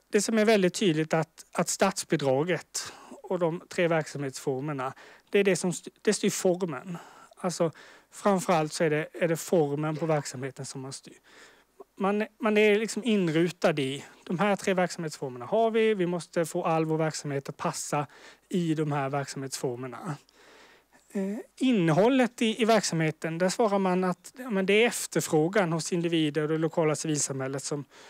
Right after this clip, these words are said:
som styr det. I kombination med vad studieförbundet då har för ideologisk profil och dess medlemsorganisationer och vad,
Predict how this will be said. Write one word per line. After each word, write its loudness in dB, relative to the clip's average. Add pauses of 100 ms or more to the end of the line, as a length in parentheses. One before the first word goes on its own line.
(140)
som -6
styr -2
det. -4 (640)
I -8
kombination 0
med -2
vad -4
studieförbundet -2
då -6
har -8
för -12
ideologisk -4
profil -2 (300)
och -4
dess -6
medlemsorganisationer -4
och -10
vad, -8